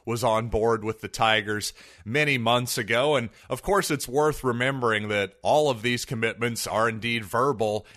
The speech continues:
and therefore non-binding. So you might get a little nervous when you see that it was reported maybe earlier a week or two ago that Thompson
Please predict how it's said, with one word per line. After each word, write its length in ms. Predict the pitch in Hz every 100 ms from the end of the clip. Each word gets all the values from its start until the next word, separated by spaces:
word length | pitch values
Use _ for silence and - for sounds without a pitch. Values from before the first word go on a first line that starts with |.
| _
and 200 | 127 127
therefore 640 | 120 123 - 123 113 107 - - -
non-binding. 1120 | 113 113 117 110 117 139 135 110 78 69 71
So 480 | - 160 156 151 - _ _ _
you 140 | - 156
might 240 | 202 254
get 100 | 196
a 60 | 175
little 260 | 160 170
nervous 640 | 143 151 175 127 104 - -
when 220 | - 135
you 80 | 127
see 240 | - 143
that 100 | 135
it 100 | 127
was 200 | 110 107
reported 640 | 107 - 131 127 123 110 - - _ _ _
maybe 240 | 165 190 143
earlier 420 | 139 160 156 135
a 80 | 110
week 300 | 101 131 135
or 80 | 120
two 260 | 139 120
ago 340 | 113 113 110 107
that 200 | 90 -
Thompson 640 | 123 131 131 - 113 104